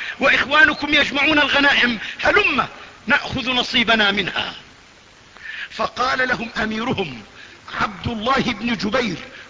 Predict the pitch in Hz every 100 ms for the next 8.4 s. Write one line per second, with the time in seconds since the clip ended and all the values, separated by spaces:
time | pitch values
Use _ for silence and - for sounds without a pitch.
0 | 170 196 277 277 254 262 247 240 190 247
1 | 262 254 240 233 220 208 - 220 233 247
2 | - - - - 208 220 214 214 - 190
3 | 180 226 - - - - - - - -
4 | - - - - - - - - - -
5 | - - - 285 247 247 240 220 180 -
6 | - - - - - - - - - 226
7 | 226 196 - 302 277 - 233 226 196 220
8 | 247 185 196 165